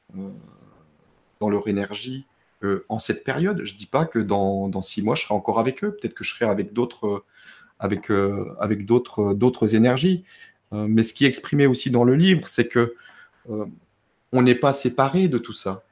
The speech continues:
C'est pas, euh, quelque chose, euh, on peut le prendre comme quelque chose d'extérieur, mais, euh, ça, ça fait, c'est une partie de nous qui s'exprime à un moment donné pour venir partager du, quelque chose dont on a besoin en cet instant.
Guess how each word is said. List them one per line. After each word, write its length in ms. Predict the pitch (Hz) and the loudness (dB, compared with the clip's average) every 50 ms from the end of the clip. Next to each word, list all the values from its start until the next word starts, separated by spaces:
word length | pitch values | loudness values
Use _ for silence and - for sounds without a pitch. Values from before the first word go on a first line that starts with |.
| _ _ | _ _
C'est 160 | _ - - 117 | _ -4 -4 -2
pas, 280 | - 143 143 147 139 123 113 | 2 2 2 2 2 2 0
euh, 40 | 107 | -2
quelque 300 | - - 120 - - 113 | -2 -2 -4 0 0 -2
chose, 500 | 107 - - 135 143 151 139 113 101 90 - _ _ _ _ _ _ _ _ - | -2 0 0 2 2 2 2 0 -4 -8 -12 _ _ _ _ _ _ _ _ -16
euh, 40 | 95 95 - - | -14 -14 -10 -4
on 80 | 110 113 | -4 -4
peut 160 | 113 - 202 202 | 2 4 4 4
le 80 | 180 - | 4 4
prendre 240 | - - 147 131 117 | 2 2 0 2 4
comme 200 | - 113 107 104 | 4 2 2 2
quelque 280 | - 107 92 - - | 2 -2 -2 0 -4
chose 260 | 92 - - 113 104 101 | -4 -2 -2 -4 -2 -2
d'extérieur, 680 | 101 98 - - - 110 120 135 165 175 170 160 - _ _ _ _ _ _ _ _ _ _ - | -2 -4 -2 -2 -2 -2 0 0 0 0 0 -2 -6 _ _ _ _ _ _ _ _ _ _ -4
mais, 300 | 107 110 120 120 117 113 | 0 2 4 4 4 4
euh, 520 | 110 104 104 104 101 101 101 101 98 98 101 101 104 101 - - - - | 4 4 2 2 0 0 -2 -4 -6 -6 -8 -12 -14 -18 -18 -20 -20 -16
ça, 320 | - - - - 110 110 - | -14 -10 -2 -2 -2 -2 -2
ça 180 | - - - 110 | -6 -6 -6 -6
fait, 120 | - - | -8 -8
c'est 160 | - - - 117 | -6 0 4 4
une 180 | 113 120 120 | 4 4 4
partie 340 | 120 143 127 - - - - | 2 0 -2 -2 -6 -6 -4
de 120 | 135 131 127 | -2 -2 0
nous 160 | 139 156 175 | 2 2 0
qui 180 | 175 - - 120 | 0 -2 -8 -10
s'exprime 680 | - - 131 131 - - - - 170 185 196 190 - - | -4 -4 -4 -4 -4 -12 -8 -4 -2 0 0 0 -2 0
à 140 | - 123 127 | 2 2 4
un 40 | 127 | 4
moment 300 | 131 135 139 139 135 131 | 4 2 2 2 0 2
donné 420 | 123 123 120 135 170 196 214 208 _ _ _ _ _ _ _ | 2 2 2 2 0 -2 -2 -6 _ _ _ _ _ _ _
pour 180 | _ 139 117 120 | _ -2 -2 0
venir 380 | 113 139 143 151 151 143 - - | 2 2 2 4 2 0 0 -2
partager 560 | 147 123 - - - 139 127 123 151 180 190 | -2 -2 -2 -2 0 0 0 2 0 0 0
du, 220 | 160 156 - - _ _ _ | 0 -4 -6 -8 _ _ _
quelque 260 | - 156 143 - - 131 | 0 0 0 2 0 -2
chose 340 | 127 - - 170 170 165 | -2 -2 -2 -2 -2 0
dont 140 | - 127 123 - | -2 -4 -2 0
on 80 | 120 120 | 0 0
a 80 | 117 113 | 0 2
besoin 540 | 110 117 110 107 117 127 151 165 - - - | 2 0 0 0 0 -2 0 -2 -2 -4 -6
en 100 | - 123 | -6 -6
cet 220 | 120 - 135 - 131 | -4 -4 -4 -4 -4
instant. 420 | 131 - - - - 117 127 - | -6 -6 -10 -8 -8 -8 -8 -10